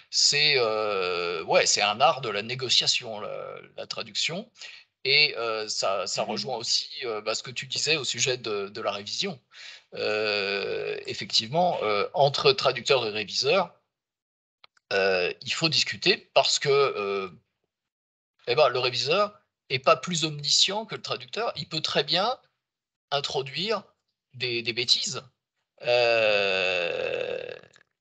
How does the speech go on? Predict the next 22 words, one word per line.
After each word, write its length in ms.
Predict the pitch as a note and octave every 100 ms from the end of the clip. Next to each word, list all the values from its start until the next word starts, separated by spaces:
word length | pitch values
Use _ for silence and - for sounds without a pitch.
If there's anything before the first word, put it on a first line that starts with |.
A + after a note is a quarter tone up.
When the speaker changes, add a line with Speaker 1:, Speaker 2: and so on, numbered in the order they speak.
| _ _ _
Speaker 1:
et, 100 | C3
et, 440 | B2 A2+ A#2+ A#2 A#2
et 40 |
ça 180 | - A#2+
renvoie 360 | A2+ A#2 C#3+ E3+
à 20 |
la 100 | A2
question 340 | B2 - B2+
de 60 | A2+
la, 200 | G2+ G#2
de 60 |
la 80 | G2
responsabilité. 720 | F2+ - G2+ A2 A#2+ E3+ E3 - A#2+ - A#2+
Une 140 | A#2+
question 400 | D3 C3+ C3 A#2 _ _
toute 220 | - F3
bête 320 | D3 C#3+ - -
en 120 | B2+
révision, 460 | A#2+ A2 - F#3 A3
c'est 220 | - - - - _ _ _ -
qui 260 | G#3 G#3+ -
introduit 640 | D3 - C3 B2+ D#3+ A3